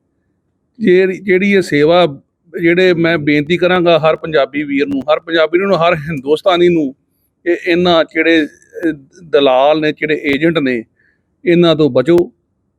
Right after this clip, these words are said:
ਇੱਥੇ ਦਹਾਂ ਨ-, ਥੋੜ੍ਹਾ ਖਾ ਲਓ, ਆਪਣੇ ਘਰਾਂ 'ਚ ਰਹੋ, ਥੋੜ੍ਹੀ ਕ-, ਅਹ, ਆਪਣੀ ਇੱਥੇ ਦਹਾਂ ਨੌਆਂ ਦੀ ਕਿਰਤ ਕਰਕੇ ਆਪਣੇ ਸੂਬੇ ਨੂੰ ਖੁਸ਼ਹਾਲ ਕਰੋ, ਆਪਣੇ ਘਰ ਨੂੰ ਖੁਸ਼ਹਾਲ ਕਰੋ,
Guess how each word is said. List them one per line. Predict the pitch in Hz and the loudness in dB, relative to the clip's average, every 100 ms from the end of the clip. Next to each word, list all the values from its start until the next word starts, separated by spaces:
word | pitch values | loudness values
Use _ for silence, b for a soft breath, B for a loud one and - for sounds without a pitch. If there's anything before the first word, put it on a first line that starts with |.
| _ | _
ਇੱਥੇ | 165 160 185 | -6 -2 -2
ਦਹਾਂ | 160 156 165 170 | 0 0 2 0
ਨ-, | 165 | -2
ਥੋੜ੍ਹਾ | - 185 220 220 | 0 2 4 2
ਖਾ | 170 147 | 0 0
ਲਓ, | 170 165 - _ _ _ - | 0 -2 -6 _ _ _ -6
ਆਪਣੇ | 160 165 175 | -4 -2 -2
ਘਰਾਂ | 165 131 123 | 0 -2 0
'ਚ | |
ਰਹੋ, | 143 165 165 - _ _ _ _ | 2 2 0 -6 _ _ _ _
ਥੋੜ੍ਹੀ | - 180 226 | -2 2 2
ਕ-, | 185 202 | 2 0
ਅਹ, | 180 190 | 2 2
ਆਪਣੀ | 170 165 185 | 0 0 0
ਇੱਥੇ | 170 180 | 0 0
ਦਹਾਂ | 156 156 175 | 0 0 2
ਨੌਆਂ | 175 175 | 2 2
ਦੀ | 175 170 | 2 2
ਕਿਰਤ | 165 151 160 | 0 -6 -2
ਕਰਕੇ | 160 156 175 | -2 0 0
ਆਪਣੇ | 160 165 165 | 0 -2 -6
ਸੂਬੇ | - 135 147 | -6 -6 -2
ਨੂੰ | 156 | -2
ਖੁਸ਼ਹਾਲ | 143 175 151 123 | -4 0 0 0
ਕਰੋ, | 147 151 | 0 0
ਆਪਣੇ | 151 151 | 0 -2
ਘਰ | 160 143 | 0 -2
ਨੂੰ | 120 | -2
ਖੁਸ਼ਹਾਲ | 113 143 131 | -4 -2 0
ਕਰੋ, | 131 156 165 | 0 2 0